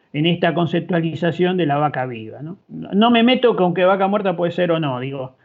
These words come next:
acá en la Argentina necesitamos más I que O, ¿no? No es esto o lo otro, es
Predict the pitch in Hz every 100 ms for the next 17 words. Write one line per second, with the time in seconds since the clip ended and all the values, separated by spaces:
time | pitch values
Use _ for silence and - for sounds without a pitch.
0 | _ _ _ 147 147 196 196 175 185 190
1 | 240 196 170 175 156 180 175 170 170 175
2 | 220 247 - 165 156 117 135 160 - 151
3 | 190 180 - 196 190 - 170 147 151 175
4 | 156 160 180 170 156